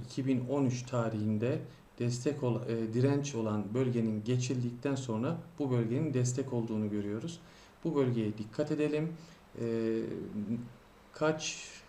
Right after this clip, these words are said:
dolar yapıyor burası? Bir nokta sıfır iki dolar. Bunun da sizinle birlikte hesabını yapalım. Bir nokta sıfır iki dolar çarpı, e, sanırım on dokuz,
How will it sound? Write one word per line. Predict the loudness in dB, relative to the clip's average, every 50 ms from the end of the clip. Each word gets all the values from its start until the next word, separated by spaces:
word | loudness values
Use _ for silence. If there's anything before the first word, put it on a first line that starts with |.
| -20 -20 -20 -20 -20 -20 -20 -20 -20 -20 -20 -14 -4 0
dolar | 2 4 6 6 6 4
yapıyor | 2 0 0 0 0 0 0 0 0
burası? | 0 -2 0 -2 -2 0 2
Bir | 2 4 4 4
nokta | 2 0 0 0 -2 -2
sıfır | -2 -2 -6 -4 -4 -2
iki | -2 -2 -2 0 0
dolar. | 0 0 2 2 0 0 -2 -8 -14 -18 -20 -20 -20 -10 -6
Bunun | -2 2 2 4 4
da | 2
sizinle | 0 0 -2 0 2 2 4 4 2
birlikte | 2 0 -4 -2 -4 -4
hesabını | -2 0 0 2 2 4 4 4 4
yapalım. | 4 2 2 0 0 0 2 0 0 -2 -4 -10 -14 -20 -20 -20 -20 -20 -20 -18 -8 -2
Bir | 0 0 2 4
nokta | 2 2 0 0 -2 -2
sıfır | -2 -2 -6 -8 -6 -2 -2
iki | 0 0 0 0 0 2 2 2
dolar | 2 2 2 2 0 -2 -4
çarpı, | -4 -2 2 2 2 2 0 -2 0 0 0 0 -4 -8 -12 -16 -20 -20 -20 -20 -18 -10 -6
e, | -4 -2 -2 -2 -2
sanırım | -4 -2 0 0 2 2 2 2 0 0 -4 -4 -2
on | 0 2 2 2 0
dokuz, | 0 -2 -2 -2 -2 0 0 0 -2 -4 -6 -8 -10 -12